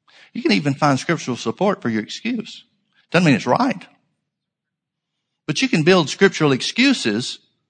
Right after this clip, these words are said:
that support wrong thinking. But as far as God's concerned,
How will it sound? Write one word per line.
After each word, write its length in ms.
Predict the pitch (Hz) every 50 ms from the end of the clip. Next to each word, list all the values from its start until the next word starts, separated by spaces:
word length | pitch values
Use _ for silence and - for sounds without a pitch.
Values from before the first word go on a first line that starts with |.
| _ _ _ _ _ _ _ _ _ _ _ _ _ _ _ _ _ _ _ _ _ _ _ _ _ _ _ _ _ _ _ _ _ _ _ _ _ _ _ _ _ _ _ _ _ _ _ _ _ _ _ _ _ _ _ _ _ _ _ _ -
that 100 | 147 147
support 400 | - 160 156 - 214 226 - 151
wrong 300 | 156 165 170 170 170 156
thinking. 500 | - - 254 254 214 - - 85 - _ _ _ _ _ _ _ _ _ _ _ _ _ _ _ _ _ _ _ _ _ _ _ _ _ _ _ _ _ _ _ _
But 100 | - 220
as 80 | 226 -
far 180 | - 247 269 240
as 120 | 196 -
God's 280 | - 190 240 269 247 -
concerned, 460 | - 160 147 - 165 170 170 175